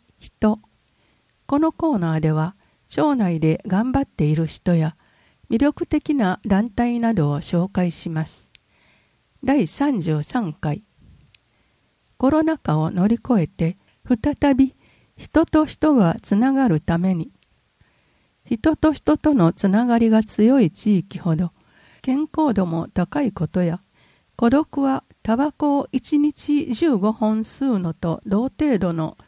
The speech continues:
健康被害があるといった研究結果があります。人と人とがつながり、誰かと出会い、楽しく話をする。それは人生に刺激をもたらし、健康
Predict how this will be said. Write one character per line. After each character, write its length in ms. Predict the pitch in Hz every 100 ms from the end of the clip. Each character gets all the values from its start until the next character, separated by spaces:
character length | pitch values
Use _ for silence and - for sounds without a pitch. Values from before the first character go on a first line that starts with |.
| _ -
健 200 | 214 254
康 160 | 254 269
被 140 | 285
害 220 | 247 196 160
が 180 | 165
あ 60 | 220
る 120 | 190
と 180 | - 160
い 20 |
っ 40 | 156 -
た 140 | - -
研 240 | 214 233 247
究 260 | 262 262
結 240 | - 262 _
果 100 | 165
が 260 | 156 151 -
あ 60 |
り 140 | 160 165
ま 160 | 156
す。 240 | 156 - _ _ _ _ _ _ _ _ -
人 320 | 254 - 302
と 220 | - 311
人 200 | 320 311
と 160 | 294 311
が 200 | 233 175
つ 160 | - 190
な 160 | 220
が 160 | 214 208
り、 160 | 202 - _ _ _ _ _
誰 220 | 240 294 277
か 200 | 170 -
と 300 | 175 170 -
出 220 | 196 220
会 140 | 269 -
い、 80 | - _ _ -
楽 220 | 226 294
し 120 | - -
く 200 | 202 175
話 560 | - 196 285 - 262
を 100 | 165
す 180 | - 160
る。 200 | 160 175 _ _ _ _ _ _ _ _ _ _ -
そ 180 | -
れ 120 | 247 269
は 260 | 262 262 _ _ _ -
人 260 | 240 320
生 260 | - 190 175
に 140 | 175 175
刺 160 | 196
激 340 | 208 294 - 302
を 80 |
も 140 | 277 277
た 160 | 269
ら 140 | 247 247
し、 340 | - - 165 _ _ _ _
健 180 | 240 285
康 220 | 302